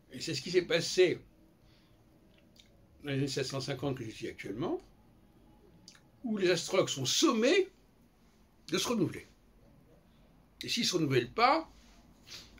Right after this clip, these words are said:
on va les chasser, si on peut dire, on va les bannir. On va les mettre, euh, sur la touche. Et donc, certains nombre d'astrologues,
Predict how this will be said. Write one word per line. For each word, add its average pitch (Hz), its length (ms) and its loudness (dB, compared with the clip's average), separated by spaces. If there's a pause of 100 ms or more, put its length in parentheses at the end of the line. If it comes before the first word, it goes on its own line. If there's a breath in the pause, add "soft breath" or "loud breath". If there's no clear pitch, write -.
(100)
on 123 80 -4
va 180 120 4
les 147 120 0
chasser, - 480 -4
si - 120 -14
on - 40 -18
peut - 80 -20
dire, 107 100 -18
on 113 40 -8
va 123 80 2
les 131 100 2
bannir. 110 480 -2 (1120)
On 113 40 -20
va 113 120 -4
les 110 60 -4
mettre, 127 320 -4
euh, 95 120 -14 (580)
sur - 140 -8
la 123 80 4
touche. - 480 -8 (2750 loud breath)
Et - 60 -14
donc, 175 180 0
certains 160 240 -2
nombre 151 100 2
d'astrologues, 240 760 0